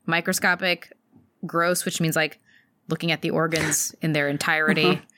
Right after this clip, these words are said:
Speaker 1: Um,
Speaker 2: Macroscopic.
Speaker 1: ma-, macroscopic, <laughs> yeah.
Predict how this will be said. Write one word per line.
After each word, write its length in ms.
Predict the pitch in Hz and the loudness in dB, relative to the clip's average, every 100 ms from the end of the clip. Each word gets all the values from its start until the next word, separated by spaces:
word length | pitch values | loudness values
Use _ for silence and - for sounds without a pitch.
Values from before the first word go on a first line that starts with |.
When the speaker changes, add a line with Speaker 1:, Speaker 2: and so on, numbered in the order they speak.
| - _ _ _ - | -20 _ _ _ -2
Speaker 1:
Um, 340 | 170 165 151 | 2 4 4
Speaker 2:
Macroscopic. 600 | 151 151 - 156 160 156 - - - | 0 -2 0 0 0 -2 -4 -18 -8
Speaker 1:
ma-, 260 | 160 160 156 | -2 0 0
macroscopic, 960 | 170 165 160 - 165 - 196 180 220 196 | 0 0 0 -2 -2 2 2 2 0 0
<laughs> 0 | |
yeah. 220 | 165 | 0